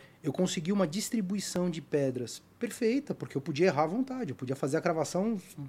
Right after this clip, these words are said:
cinquenta vezes até eu achar a, a melhor distribuição de pedras. Então eu consegui uma cravação perfeita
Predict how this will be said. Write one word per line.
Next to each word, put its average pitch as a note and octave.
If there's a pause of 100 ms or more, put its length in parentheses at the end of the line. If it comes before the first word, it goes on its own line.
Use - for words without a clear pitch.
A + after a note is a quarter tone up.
(120)
cinquenta G3
vezes F3+
até F#3
eu G#3+
achar G3
a, G3
a F#3
melhor F#3
distribuição F#3
de G#3
pedras. C3 (380)
Então D#3
eu E3
consegui E3
uma D#3
cravação D#3+
perfeita F#3+